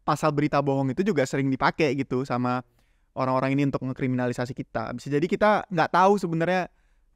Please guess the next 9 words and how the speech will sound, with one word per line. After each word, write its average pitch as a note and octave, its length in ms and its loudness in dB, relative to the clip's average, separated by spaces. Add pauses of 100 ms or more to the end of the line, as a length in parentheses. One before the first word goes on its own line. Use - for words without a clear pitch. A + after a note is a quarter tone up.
(100)
ini E3+ 160 2
berita E3 320 4
asli D#3+ 160 0
atau D#3+ 160 0
beneran, D3 400 0
cuman D#3+ 320 -2
karena D3+ 240 0
kita D#3+ 240 0
misalnya, D#3 320 -2